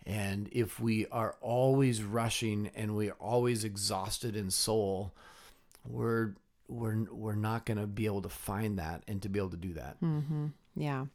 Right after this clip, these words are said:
Speaker 2: I think another way that may be kind of helpful for somebody to think about this is to kind of compare it to what we call a holiday. And a holiday, you know, means a holy day. A holy day means a set apart day. And so that's a day that is set apart. Um,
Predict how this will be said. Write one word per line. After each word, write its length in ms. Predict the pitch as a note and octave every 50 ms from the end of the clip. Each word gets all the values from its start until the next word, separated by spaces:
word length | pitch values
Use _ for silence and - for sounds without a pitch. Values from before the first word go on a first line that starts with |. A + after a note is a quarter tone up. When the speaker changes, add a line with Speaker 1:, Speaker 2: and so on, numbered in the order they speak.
| - - -
Speaker 2:
I 340 | - - - - - - -
think 160 | D4+ E4 D#4+
another 280 | C#4 G#3+ G3 G3 G3 F#3+
way 120 | F3+ E3+
that 120 | D#3+ -
may 220 | - D#3 D#3 D#3 D#3+
be 120 | F3 G3+
kind 220 | - - B3 B3 B3
of 40 |
helpful 300 | B3 B3+ B3+ - - A#3+
for 140 | A#3+ - B3
somebody 320 | - - A#3+ A#3 A#3 A#3+ A#3
to 60 | A3+
think 240 | A3+ - A3 G#3+ -
about 240 | G#3+ A3 G#3+ G#3 -
this 240 | G#3+ G#3 - - -
is 80 | - -
to 100 | - F3+
kind 200 | - F#3+ F3+ F3+
of 80 | F#3 -
compare 340 | - F#3 F3+ - E3+ D#3+
it 100 | E3 E3
to 100 | - -
what 140 | F3 D#3 -
we 100 | - E3
call 240 | - - D3+ D3 C#3+
a 40 | D3
holiday. 540 | D3 D3+ D3+ D3+ D3+ D3+ - - - - -
And 160 | - - D#3+ D#3+
a 40 |
holiday, 600 | D#3 F3 F#3+ G3+ G3+ F3 E3+ D#3 D3+ D3+ E3+ - -
you 100 | - F3
know, 140 | E3 D#3 D#3
means 360 | D#3+ E3 D#3+ D#3 D#3 D#3 - -
a 60 | E3
holy 320 | D#3 - F3+ E3 D3+ D3+ C#3+
day. 320 | D3 C#3 C#3+ D#3 F3+ - - - - - - - - - - - -
A 100 | - E3
holy 540 | D3+ F3+ F#3 F3+ F3 E3+ D#3+ D#3+ D#3+ D#3+ - - E3
day 480 | E3 E3+ D#3 D3 D3 D3+ E3+ F3+ - - - - - -
means 300 | - - F3 E3 D#3 -
a 60 | E3
set 200 | - - E3+ D#3
apart 360 | D#3+ D#3+ - - D#3+ - D#3+
day. 300 | D#3+ D3+ - A2 A2+ - -
And 160 | - D#3+ D#3
so 100 | - E3
that's 240 | D3 D#3+ D#3 D#3 -
a 60 | D#3+
day 320 | D3+ - F3 E3+ E3+ F3 F3+
that 160 | F3 F3 E3
is 100 | E3 D#3+
set 220 | - - D#3+ D3
apart. 480 | D3+ D3+ - - D3+ D3 C#3 - - - - - - - - - - -
Um, 420 | - - D3 C#3+ C#3 C#3+ C#3+ -